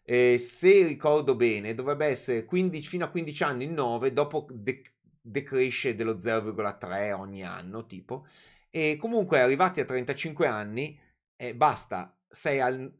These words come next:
scusate, scusate, fino a quindici anni il quindici, dopodiché decresce dello zero virgola tre all'anno.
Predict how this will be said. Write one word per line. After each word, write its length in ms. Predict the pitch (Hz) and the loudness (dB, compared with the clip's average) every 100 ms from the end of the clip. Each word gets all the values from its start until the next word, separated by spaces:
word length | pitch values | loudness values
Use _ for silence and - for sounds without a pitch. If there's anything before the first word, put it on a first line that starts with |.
| _ _ _ | _ _ _
scusate, 540 | - 113 95 92 107 | -12 -8 -8 -8 -14
scusate, 360 | - 120 95 104 | -6 -2 -2 -4
fino 280 | - 143 131 | -8 -4 -4
a 80 | |
quindici 420 | - 131 120 117 139 | -4 -6 -6 -4 -2
anni 380 | 123 113 113 | -2 -4 -8
il 240 | 113 107 _ | -10 -14 _
quindici, 800 | - 110 98 95 101 156 165 _ | -8 -6 -6 -10 -8 -10 -12 _
dopodiché 480 | 113 117 123 120 123 | 0 0 -2 -2 0
decresce 480 | 123 127 117 107 113 | -2 -2 -4 -4 -6
dello 220 | 110 92 | -6 -2
zero 200 | 110 104 | -2 -2
virgola 300 | 104 113 107 | -4 -4 -6
tre 220 | 101 92 | -6 -6
all'anno. 560 | 92 92 85 82 85 | -6 -8 -10 -14 -18